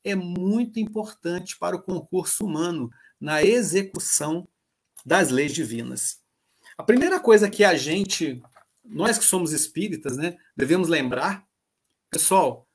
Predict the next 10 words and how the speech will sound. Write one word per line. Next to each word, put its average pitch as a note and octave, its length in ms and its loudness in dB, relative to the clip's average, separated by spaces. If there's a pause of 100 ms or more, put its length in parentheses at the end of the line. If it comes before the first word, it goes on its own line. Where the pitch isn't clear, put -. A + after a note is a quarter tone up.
(180)
olha G#3+ 240 -4
só, F#3+ 480 0 (380)
essa F3 260 2
expressão G#3+ 580 2
"matar G#3+ 680 -4
o A#3+ 60 -6
tempo", G3+ 800 -8
isso F#3+ 240 -2
é B3 60 0
assim, A#3 540 -2